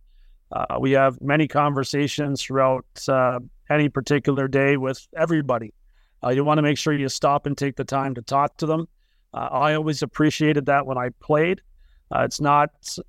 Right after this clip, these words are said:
something that occurs all the time and, and every organization, but it's something that we wanna do here. Our players seem to enjoy it. Um, they seem to, you know, like that, uh, we're interested in what they're doing, not just as players, but as people.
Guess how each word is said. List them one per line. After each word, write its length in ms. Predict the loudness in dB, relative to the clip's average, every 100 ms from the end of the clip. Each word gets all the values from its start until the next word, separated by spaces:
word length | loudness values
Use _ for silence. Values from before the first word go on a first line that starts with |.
| _
something 360 | 0 2 2 0
that 80 | 0
occurs 800 | -2 -2 0 0 -2 -4 -12 -4
all 120 | -2 0
the 100 | -2
time 440 | 0 0 0 -4 _ -12
and, 300 | -8 -6 -6 -4
and 220 | -2 0
every 260 | 0 2
organization, 880 | 2 0 0 0 0 -2 -2 -2 -4
but 140 | -2 -4
it's 140 | 0
something 320 | 0 0 0
that 100 | -2
we 140 | -2 -4
wanna 260 | -2 -4
do 160 | -2 -4
here. 300 | -4 -4 -2
Our 100 | -2
players 400 | 2 2 4 0
seem 220 | 0 0
to 100 | 0 -2
enjoy 360 | 0 0 2
it. 160 | 0 -2 _ _ _ _ -10
Um, 320 | -4 -2 -2
they 120 | -4 -4
seem 280 | -2 0
to, 400 | 2 2 2 -2 -6 -6
you 80 | -2
know, 100 | 0
like 400 | 2 0 0 -2
that, 160 | -2 -4 -2 0
uh, 80 |
we're 160 | 2 0
interested 540 | -2 0 -2 2 2
in 120 | 2 0
what 200 | 0 0
they're 100 | -2
doing, 320 | 0 0 2
not 180 | 0 0
just 280 | -4 -2
as 100 | -4
players, 420 | -2 0 0 0 -2
but 140 | -4
as 140 | -4
people. 460 | -4 -6 -2 -2